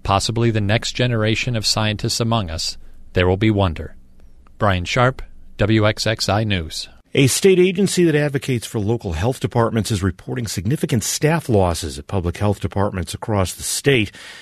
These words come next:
Speaker 2: Sarah Ravenhall is, is executive director of the New York State Association of County Health Officials, or nysacho.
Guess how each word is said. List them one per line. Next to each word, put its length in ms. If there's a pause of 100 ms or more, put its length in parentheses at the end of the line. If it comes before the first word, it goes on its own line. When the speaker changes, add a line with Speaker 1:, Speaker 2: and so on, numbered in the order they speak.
(100)
Speaker 2:
Sarah 300
Ravenhall 640
is, 200
is 260
executive 500
director 500
of 80
the 60
New 80
York 240
State 320
Association 760
of 120
County 340
Health 240
Officials, 480 (380)
or 180
nysacho. 880